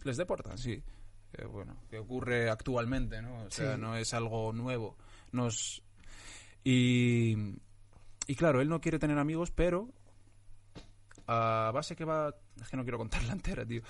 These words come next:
Speaker 1: A base que va, que va, que va yendo la película, él siente algo por este chico. Porque este chico va detrás de él. Y siente como afinidad, pero no sabe lo que quiere en verdad.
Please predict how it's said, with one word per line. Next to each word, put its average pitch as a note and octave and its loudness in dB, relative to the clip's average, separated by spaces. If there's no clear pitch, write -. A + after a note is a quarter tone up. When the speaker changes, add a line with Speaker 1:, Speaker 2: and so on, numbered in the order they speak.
Speaker 1:
A - 2
base B2+ 2
que D3 2
va, C#3 4
que C3 -2
va, C3 2
que - -6
va B2+ 0
yendo C3 0
la B2 2
película, C3+ 0
él E3+ 2
siente E3 0
algo D3 0
por C3 0
este A#2 -4
chico. - -10
Porque B2 -2
este C3 -2
chico C#3+ 0
va B2 6
detrás A#2 -4
de A2 -4
él. G2+ -10
Y - -6
siente C#3+ 0
como C3 0
afinidad, A#2+ 2
pero A2+ 0
no C3 -2
sabe F#3 -8
lo B2+ -4
que A#2+ -8
quiere C3+ 0
en A2+ -2
verdad. A2 -4